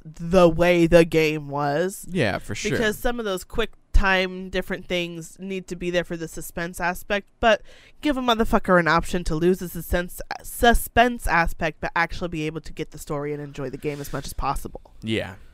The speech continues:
Speaker 2: 'cause, I mean, other than, other than watching, I mean, which
Speaker 1: Yeah.
Speaker 2: some people, that's what they do. They, I mean, that's kind of <laughs> why Twitch is as successful as it is as
Speaker 1: Yeah.
Speaker 2: a platform, is because, you know, us streamers build a community of,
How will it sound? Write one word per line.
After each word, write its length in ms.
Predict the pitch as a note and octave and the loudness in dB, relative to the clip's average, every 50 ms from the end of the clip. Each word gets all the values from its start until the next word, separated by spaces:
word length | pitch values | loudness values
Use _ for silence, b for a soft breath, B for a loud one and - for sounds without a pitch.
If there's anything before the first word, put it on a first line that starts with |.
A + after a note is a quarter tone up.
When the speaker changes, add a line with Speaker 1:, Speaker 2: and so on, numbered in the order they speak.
| - - - - | -20 -20 -10 -2
Speaker 2:
'cause, 440 | - C3+ B2 A#2+ A#2 A2 - - B2 | 2 2 4 4 2 0 -4 -6 -6
I 40 | C3 | -4
mean, 140 | C#3+ C#3 C3 | -4 -2 0
other 240 | C3+ C#3+ C#3+ D3+ | 0 4 4 4
than, 440 | C3+ C3+ C3+ A#2+ A#2 G#2+ G2+ F#2+ F#2 - | 4 4 2 2 0 -4 -6 -8 -6 -4
other 200 | G#2 G#2+ A2+ A2 | -2 0 0 0
than 280 | G2 G2 G2 F#2 F2 F2+ | -2 -4 -6 -6 -8 -4
watching, 500 | F2 F2+ F#2+ F#2+ - - F2+ F2 G2 G2 | -2 0 0 0 0 -4 -10 -12 -12 -12
I 40 | G2 | -12
mean, 300 | G2 F#2+ F2 F2 - - _ - _ _ - - - - - - - | -12 -12 -14 -14 -16 -18 _ -20 _ _ -20 -20 -20 -20 -20 -16 -4
which 160 | C#3 D3 E3 | 0 0 2
Speaker 1:
Yeah. 40 | C#3+ | 2
Speaker 2:
some 220 | - - A3+ G#3+ F#3+ | 2 2 0 2 2
people, 320 | F#3+ E3+ D#3+ E3+ E3+ E3 | -2 -2 0 -2 -2 2
that's 260 | C#3+ B2+ B2 B2 - | 4 4 4 4 2
what 140 | C3 C3 B2 | 0 -2 0
they 100 | - C3+ A#2+ | 0 -2 -2
do. 260 | G2 A#2 C#3 C#3 G2+ | -2 -4 -4 -4 -2
They, 340 | F#2 F#2 F#2 F2+ F2 - - | 0 0 0 0 -2 -4 -6
I 60 | F#2 | -6
mean, 120 | G2 F#2+ F2+ | -6 -4 -4
that's 160 | F2+ - - | -4 -4 -2
kind 200 | - - A#2+ A#2+ | -2 -2 0 2
of 80 | B2 | 4
<laughs> 320 | - - A3+ F#3+ D#3+ - - | 8 12 12 12 12 10 8
why 220 | D#3 C3 B2 B2 | 8 8 6 4
Twitch 400 | - - - B2+ A#2 A2+ - - | 6 2 2 4 2 0 0 -2
is 180 | B2 A2+ G2+ F#2+ | -2 -2 -2 -2
as 160 | F#2 G2+ G2+ | -2 -4 -4
successful 640 | - - - G2 - - - F#2 G2 - - G#2 G2+ | -4 -8 -12 -10 -8 -4 -4 -4 -4 -6 -6 -4 -2
as 140 | F#2+ F#2+ G#2 | -2 -2 -4
it 100 | F#2+ F2+ | -4 -4
is 480 | F2 F#2+ G#2+ G#2+ G2 F2+ F#2 - - - - | -2 -2 -2 -2 -2 -4 -8 -12 -14 -10 -6
as 140 | D#2+ F2+ - | -4 -2 -2
Speaker 1:
Yeah. 100 | E3 E3+ | -2 0
Speaker 2:
a 40 | E3 | 2
platform, 520 | G#2 A2 A#2+ A2+ - G#2 G2 F#2+ F#2 F#2 | 2 2 2 0 -2 -4 -4 -4 -6 -6
is 420 | E2 F2+ F#2 F#2 F#2 F2+ F2+ F#2 - | -8 -8 -6 -6 -6 -8 -10 -10 -8
because, 600 | - G2 - - A2 F#2 F2+ F2+ F2 F2+ - - | -10 -10 -8 -4 -4 -4 -4 -4 -6 -10 -10 -8
you 60 | F#2 | -8
know, 200 | F2 E2+ E2+ E2 | -6 -6 -6 -6
us 220 | - F2 F2+ F#2 - | -2 -2 -2 -2 -4
streamers 680 | - - - - - - - G#2 G2 F#2+ F#2+ F#2+ F#2 | -10 -14 -16 -18 -16 -8 -8 -6 -6 -6 -8 -8 -8
build 260 | - - A2 G2 F#2 | -6 -4 -2 -2 -2
a 40 | F#2+ | -4
community 640 | - - G#2 F#2+ F#2 F#2+ F#2 F#2 F#2 F2+ F2+ E2+ - | -8 -8 -10 -10 -8 -8 -8 -8 -6 -6 -6 -8 -10
of, 440 | - A1 C#2 E2 F2 F2+ - - - | -8 -8 -6 -6 -6 -8 -12 -16 -20